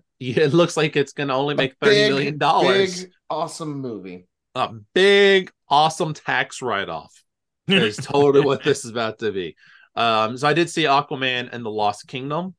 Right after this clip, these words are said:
Speaker 1: Um, I've been trying to debate on where I think it fits. Is it the worst of the Snyder movies? 'Cause this is the end of the Snyderverse. This effectively ends, the last one of them. Is
Speaker 2: Sure.
Speaker 1: it the worst? I actually, I don't know if I would say it's the worst.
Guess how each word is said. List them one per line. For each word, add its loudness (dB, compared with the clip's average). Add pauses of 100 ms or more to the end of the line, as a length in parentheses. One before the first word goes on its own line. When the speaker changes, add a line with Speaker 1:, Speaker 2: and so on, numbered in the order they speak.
(440)
Speaker 1:
Um, -6 (560)
I've -4
been 0
trying 0
to 4
debate 2
on 0
where 2
I 0
think -10
it -10 (100)
fits. 0
Is -4
it -8
the -2
worst -2
of -4
the -6
Snyder 0
movies? -2
'Cause 0
this 2
is -2
the 0
end 2
of -2
the -4
Snyderverse. -6
This -8
effectively -2
ends, -8
the -8
last -2
one -6
of -10
them. -14 (540)
Is 4
Speaker 2:
Sure. -2
Speaker 1:
it -16
the 0
worst? 0 (120)
I 0
actually, -4 (520)
I -6
don't -2
know 2
if -4
I 2
would 0
say -8
it's -10
the -6
worst. -4